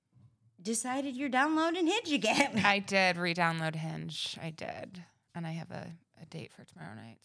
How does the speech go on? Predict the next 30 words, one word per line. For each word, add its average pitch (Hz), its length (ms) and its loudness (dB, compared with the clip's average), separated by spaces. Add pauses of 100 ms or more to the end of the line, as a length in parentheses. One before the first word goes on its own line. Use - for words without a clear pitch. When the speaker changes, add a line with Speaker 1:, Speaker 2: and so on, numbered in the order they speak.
(120)
Speaker 2:
So, 120 80 -20 (1160)
you 349 80 -4
know, 180 260 -2
stay 208 220 -4
tuned 208 260 -2
on 175 100 -4
that 196 180 -2
one. 170 180 -4
I 175 60 -6
guess 175 260 -8
we'll 180 100 -6
just - 480 -8 (640)
have 190 160 -4
a 170 260 -4 (1500)
I 185 120 -12
don't 180 120 -10
know, 170 260 -8
diary 170 480 -4
of 165 200 -8
my 160 340 -8
dating 165 340 -6
life. 175 300 -10 (100)
Speaker 1:
Oh, 208 120 -2
sure. 220 320 0
We'll 170 180 -2
add 226 200 2
it 175 120 -2
into 147 240 -2
the 147 80 -10
mix. 135 300 -6